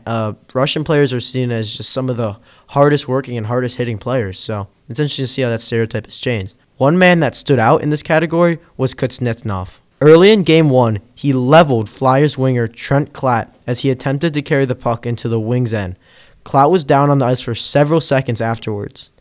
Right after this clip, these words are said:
Then in Game Three, Kuznetsov delivered a hit on Dale Hawerk that led to a Red Wings goal twenty-four seconds later.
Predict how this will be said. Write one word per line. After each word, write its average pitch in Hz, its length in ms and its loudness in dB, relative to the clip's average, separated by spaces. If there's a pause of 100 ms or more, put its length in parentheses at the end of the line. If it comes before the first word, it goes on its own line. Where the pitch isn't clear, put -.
Then 165 320 6
in 139 120 4
Game 143 200 4
Three, 147 340 2
Kuznetsov 139 800 0
delivered 120 420 0
a 113 80 -4
hit 147 380 2 (280)
on 113 380 -2
Dale 151 320 4
Hawerk 135 480 2 (260)
that 123 180 2
led 135 200 2
to 151 120 2
a 123 60 2
Red 123 200 2
Wings 147 180 2
goal 123 220 0
twenty-four 135 520 -2
seconds 120 400 -4
later. 107 320 -4